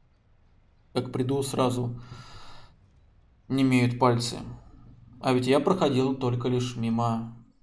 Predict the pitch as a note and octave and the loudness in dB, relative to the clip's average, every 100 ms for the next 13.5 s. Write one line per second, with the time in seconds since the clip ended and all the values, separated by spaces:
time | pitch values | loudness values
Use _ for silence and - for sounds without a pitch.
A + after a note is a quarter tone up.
0 | _ _ _ _ _ _ _ _ _ A#2 | _ _ _ _ _ _ _ _ _ -4
1 | A#2 A#2 B2 A#2+ A#2+ A#2 A#2 - - _ | -4 -2 -2 -2 -4 -4 -6 -14 -20 _
2 | _ _ _ _ _ _ _ _ _ _ | _ _ _ _ _ _ _ _ _ _
3 | _ _ _ _ _ _ _ _ _ _ | _ _ _ _ _ _ _ _ _ _
4 | _ _ - - C3 D3+ - C#3+ C#3+ C#3+ | _ _ -14 -6 -4 -4 -2 -2 -2 0
5 | D3+ E3+ E3 - - - - - _ _ | 0 0 -2 -14 -20 -20 -20 -20 _ _
6 | _ _ _ _ _ C3 B2+ C3+ B2 A#2+ | _ _ _ _ _ -4 -2 -2 -2 -2
7 | A#2+ - - - - - _ _ _ _ | -4 -8 -14 -20 -20 -20 _ _ _ _
8 | _ _ _ C3 B2 B2+ B2+ B2+ B2+ B2 | _ _ _ -4 -2 0 2 2 2 0
9 | B2 - B2+ C3 C#3+ C#3 - - - - | -2 -2 -4 -2 -4 -6 -10 -12 -16 -20
10 | _ - A#2+ B2 B2+ B2 B2 B2+ B2+ - | _ -14 -8 -4 -2 -2 -2 -2 -4 -12
11 | - - - _ A#2+ A#2+ B2 A#2+ A#2+ A#2 | -20 -20 -20 _ -2 -2 0 2 2 0
12 | - - - - - C3+ C3+ B2+ A#2 B2 | -4 -12 -16 -20 -8 4 6 6 2 0
13 | A#2+ B2 B2+ A#2+ A#2+ | 0 0 2 0 -2